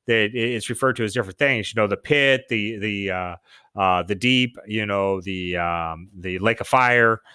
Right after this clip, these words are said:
And, and so we see different different interpretations of what's going on here. So it's, it's important to understand that there's a, an actual, like, like I said, maybe, you know, something similar to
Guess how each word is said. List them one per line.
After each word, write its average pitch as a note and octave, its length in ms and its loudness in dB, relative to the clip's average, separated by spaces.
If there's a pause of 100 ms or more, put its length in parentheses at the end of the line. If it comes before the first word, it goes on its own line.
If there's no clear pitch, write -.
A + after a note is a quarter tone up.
(120)
And, C3 180 0
and D3 200 -2
so D#3 100 -2
we D#3 100 0
see E3+ 240 -4
different C#3+ 600 0 (280)
different C#3 200 0
interpretations C3 600 0
of G#2 80 -2
what's B2 160 -2
going A2+ 200 -4
on A2+ 200 0
here. G2+ 180 -2
So G#2+ 180 -2
it's, G#2+ 140 -4
it's A#2+ 160 -4
important C3+ 320 -2
to A#2 40 2
understand A#2 400 -2
that G2+ 80 -4
there's A#2 280 2
a, G2 200 0 (340)
an A2 80 -4
actual, A#2+ 560 0
like, G#2 260 0 (840)
like A2 180 2
I G#2+ 60 0
said, B2 280 -2
maybe, G#2 460 -2
you G2+ 320 -4
know, G2 140 -4
something G2+ 440 -8 (320)
similar C3+ 560 2
to G#2+ 540 -2